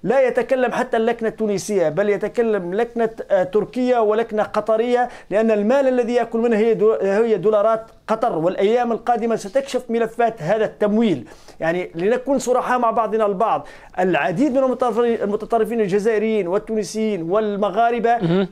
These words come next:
Speaker 1: التكوين العنيف لم يكن فقط من دول ال-، دول الأصل، بل من
Speaker 2: طيب.
Speaker 1: من زرعوا هنا كقنابل متفجرة. عندما،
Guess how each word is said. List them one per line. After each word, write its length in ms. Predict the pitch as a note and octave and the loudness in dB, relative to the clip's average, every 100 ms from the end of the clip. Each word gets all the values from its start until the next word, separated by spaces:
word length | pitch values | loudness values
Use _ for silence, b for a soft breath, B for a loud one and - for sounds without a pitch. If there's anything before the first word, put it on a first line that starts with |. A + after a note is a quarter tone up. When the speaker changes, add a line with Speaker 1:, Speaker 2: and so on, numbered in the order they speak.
| - | -4
Speaker 1:
التكوين 800 | E4+ - B3+ - B3 C4 A#3+ - F#3+ | -4 -2 -4 -2 0 2 2 0 0
العنيف 680 | G3 F3+ D3+ G3 A#3+ C4+ C4 - _ - | 0 0 0 2 2 0 -2 -10 _ -8
لم 300 | F3+ C4+ D4 | -2 0 2
يكن 380 | B3+ B3 B3+ A#3+ - | 0 0 -2 -4 -6
فقط 300 | A3 A3+ A3+ | -4 -4 -4
من 260 | G3+ G#3 G3 | -2 -2 -2
دول 260 | D#3 A3+ G#3 | 0 2 2
ال-، 260 | G3+ D#3 | 0 -2
دول 220 | D#3 A3 G3+ | 0 2 2
الأصل، 460 | - A3 - C3 B2+ | 0 -2 -4 -8 -6
بل 320 | C#3 C4+ C4+ G#3+ | -4 -2 0 0
من 160 | A3+ | 0
Speaker 2:
طيب. 180 | A3+ G3 | 0 0
Speaker 1:
من 160 | G#3+ F#3 | -2 -2
زرعوا 500 | G3 D#4 A#3+ A#3 G#3 | 0 2 2 2 2
هنا 360 | G#3+ A#3 B3+ - B - | 2 0 -2 -6 B -4
كقنابل 600 | G#3+ - G#3 B3 A#3 A#3 | -2 0 0 0 0 0
متفجرة. 800 | A3+ A#3+ G#3+ A#3 A3+ G#3+ A3+ A3+ B B B - | -2 -2 0 0 0 2 2 0 B B B -6
عندما، 560 | E3+ B3 A3 G#3+ G#3 | 0 2 2 0 -2